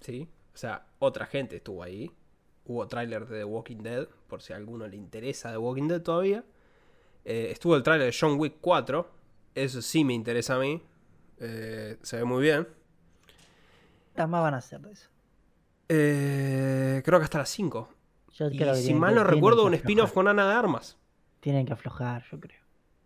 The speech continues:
Speaker 1: En su momento iban a hacer un spin-off con Mel Gibson también. Así que ahí, ahí sí no, ahí, ahí bajé.
Speaker 2: No, yo creo que tienen que aflojar
Speaker 1: <laughs> Pero
Speaker 2: porque ya se les,
Speaker 1: ¿Pero
Speaker 2: se les
Speaker 1: cuándo
Speaker 2: está acabando
Speaker 1: salió?
Speaker 2: la fórmula
Speaker 1: Pero
Speaker 2: para mí.
Speaker 1: no, no se les está acab-, ¿cuándo salió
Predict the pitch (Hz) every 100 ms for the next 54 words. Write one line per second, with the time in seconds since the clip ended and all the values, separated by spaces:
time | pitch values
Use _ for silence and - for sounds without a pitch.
0 | _ _ _ _ _ _ _ _ _ _
1 | 135 135 156 185 233 208 165 156 165 131
2 | 143 147 - 120 120 120 107 - - 117
3 | 76 58 - _ _ _ _ _ _ -
4 | - 123 117 95 82 - _ 110 117 92
5 | 110 107 - - 67 60 65 76 - 90
6 | 80 156 160 175 180 233 240 208 214 190
7 | - 160 214 214 185 151 156 147 196 -
8 | - 165 165 - _ _ _ _ _ _
9 | _ _ _ _ _ _ _ - 294 349
10 | 403 - 214 202 214 175 147 - 170 123
11 | - 117 120 320 339 381 233 285 - -
12 | - - - - - 349 285 - 151